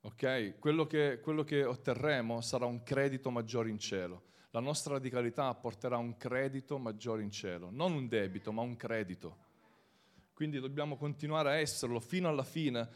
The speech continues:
per ottenere quelli che poi saranno i premi che Dio ha ri-, ha pre-, ha riservato per ognuno di noi. E se vuoi essere un vincente, devi continuare a essere radicale. Vincere ha un prezzo, è difficile, è duro,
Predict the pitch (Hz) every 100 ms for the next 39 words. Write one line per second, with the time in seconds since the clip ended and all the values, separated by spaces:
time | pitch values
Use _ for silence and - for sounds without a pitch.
0 | - - - 139 135 156 151 160 139 170
1 | 156 131 170 156 151 151 135 180 202 139
2 | 104 101 - - - - 127 113 127 123
3 | 117 120 113 120 117 107 78 107 104 101
4 | 101 98 98 107 113 117 107 123 120 120
5 | 110 110 107 107 101 101 95 90 92 -
6 | - - - - - 110 - 202 196 185
7 | 180 165 147 139 135 180 156 131 131 135
8 | 160 - _ _ _ _ _ - 120 120
9 | 120 120 131 123 117 117 117 110 107 101
10 | 92 85 85 104 113 156 147 156 143 139
11 | 139 127 98 - 95 92 _ _ _ _
12 | 107 113 113 151 127 - 98 98 107 147
13 | 117 90 90